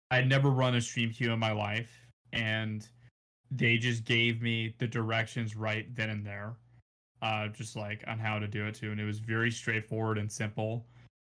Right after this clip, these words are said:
And, you know, I'd ask questions when needed, and they were very easy to, like, they were e-, very easy and patient with the response. It's like, I mean, uh, like, they basically just kind of just, it was, like, a very easy, simple process. I mean, they kind of, they laid the ground,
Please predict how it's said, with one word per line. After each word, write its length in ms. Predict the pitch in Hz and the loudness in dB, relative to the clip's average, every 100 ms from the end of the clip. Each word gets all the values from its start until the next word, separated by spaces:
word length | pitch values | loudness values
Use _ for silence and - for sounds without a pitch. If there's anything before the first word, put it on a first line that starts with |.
| _ _ | _ _
And, 240 | 117 110 110 | 2 2 2
you 60 | |
know, 60 | 107 | 2
I'd 120 | 107 | 2
ask 200 | 104 104 | 2 0
questions 360 | 113 107 110 113 | -2 -2 -2 -2
when 140 | 107 | -4
needed, 360 | 107 110 113 110 | -2 -2 0 0
and 140 | 107 | 0
they 80 | 107 | 0
were 100 | 107 | -2
very 380 | 107 110 110 110 | -2 0 2 0
easy 420 | - 107 104 107 104 | -2 -4 -2 -4 -4
to, 160 | 117 - - | -8 -10 -4
like, 280 | 110 107 107 | 0 0 -2
they 120 | 110 | -2
were 160 | 104 107 131 | -2 -4 -8
e-, 160 | 117 117 | -8 -2
very 280 | 113 113 110 110 | 0 0 0 -2
easy 200 | 110 107 | -2 -2
and 120 | 107 | -4
patient 400 | 117 107 107 107 | -4 -4 -4 -6
with 100 | 107 | -6
the 80 | 107 | -8
response. 720 | 110 - 107 110 127 - - _ _ _ _ _ - | -8 -8 -6 -6 -8 -12 -14 _ _ _ _ _ -8
It's 180 | 117 - | -6 0
like, 200 | 113 117 | 0 0
I 180 | 117 110 | 0 0
mean, 340 | 110 107 107 - - - - | 0 0 -4 -8 -20 -10 -2
uh, 100 | 120 | 0
like, 140 | 117 | 2
they 100 | 120 | 2
basically 340 | 127 147 180 147 | 0 0 0 0
just 160 | 117 | 0
kind 200 | 120 117 | 0 2
of 80 | 117 | 2
just, 280 | 113 107 - - _ | -2 -8 -14 -20 _
it 100 | - | -10
was, 140 | 123 120 | -4 0
like, 120 | 120 | 0
a 40 | |
very 260 | 110 123 135 | 2 2 2
easy, 260 | 120 117 110 | 0 -2 -2
simple 280 | 123 110 | -4 -6
process. 480 | 107 107 110 110 107 | -4 -4 -4 -6 -6
I 20 | |
mean, 140 | 110 110 | -6 -6
they 80 | 110 | -6
kind 260 | 117 110 | -4 -2
of, 240 | 113 113 110 - - _ _ _ _ _ - 139 | -2 -6 -10 -16 -20 _ _ _ _ _ -6 0
they 160 | 135 135 | 4 4
laid 340 | 143 160 156 | 6 4 4
the 100 | 139 | 2
ground, 380 | 120 117 113 | 2 2 2